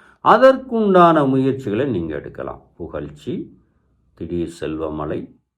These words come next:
திடீர்னு அதிர்ஷ்ட வாய்ப்பு, வெளிநாட்டு பிரயாணங்கள், அ, திடீர்னு ஒரு பிரம்மஞானமே கிடைக்கலாம்.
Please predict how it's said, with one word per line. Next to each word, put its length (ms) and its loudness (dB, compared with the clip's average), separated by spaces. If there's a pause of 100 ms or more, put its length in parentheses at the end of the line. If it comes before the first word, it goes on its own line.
(240)
திடீர்னு 440 -8
அதிர்ஷ்ட 400 -8
வாய்ப்பு, 600 -10 (360)
வெளிநாட்டு 840 -10
பிரயாணங்கள், 840 -10 (560)
அ, 1040 -8 (580)
திடீர்னு 580 -4 (920)
ஒரு 240 -12
பிரம்மஞானமே 680 -4
கிடைக்கலாம். 500 -16